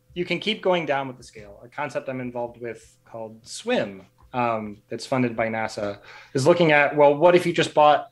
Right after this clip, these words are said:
a bunch of really densely packed micro robots that might passively move in the water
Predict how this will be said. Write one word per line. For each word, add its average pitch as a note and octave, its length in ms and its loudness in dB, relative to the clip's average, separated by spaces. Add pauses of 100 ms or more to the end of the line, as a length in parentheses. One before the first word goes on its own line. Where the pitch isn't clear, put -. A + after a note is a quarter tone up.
(120)
a C3 80 -4 (380)
bunch D3+ 320 2
of C3 320 2 (240)
really C#3 840 2 (380)
densely D3 400 0
packed C3+ 520 -2 (300)
micro F3 400 0
robots G#2+ 600 -8 (100)
that B2 100 0
might B2+ 300 0
passively C#3 460 2
move C3+ 180 4
in B2+ 60 2
the B2 80 2
water A#2 480 0